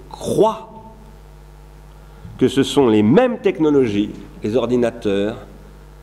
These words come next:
toutes ces technologies qui constituent des pharmacas, des techniques, qui permettent de sortir de la situation. Je le crois. Je ne le sais pas.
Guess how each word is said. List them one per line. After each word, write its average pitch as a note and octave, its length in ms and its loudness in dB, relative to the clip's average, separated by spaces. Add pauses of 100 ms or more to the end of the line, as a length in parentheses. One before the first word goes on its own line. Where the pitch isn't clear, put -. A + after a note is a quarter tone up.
(1500)
toutes B3 220 -2
ces E3 160 -2
technologies C3 840 0
qui A2 100 -8
constituent G#2+ 460 -6
des F#2+ 140 -6
pharmacas, B2 720 -4 (280)
des F2+ 80 -6
techniques, - 680 -6 (680)
qui A#2 140 -4
permettent D3 400 0
de C3+ 80 -2
sortir C#3 400 -2
de A#2 80 -2
la A2+ 100 -4
situation. - 520 -12 (1900)
Je C3+ 140 0
le F3 120 4
crois. - 320 -6 (720)
Je C#3 160 0
ne D#3 180 2
le C3 200 4
sais - 340 -4 (140)
pas. A3 260 -4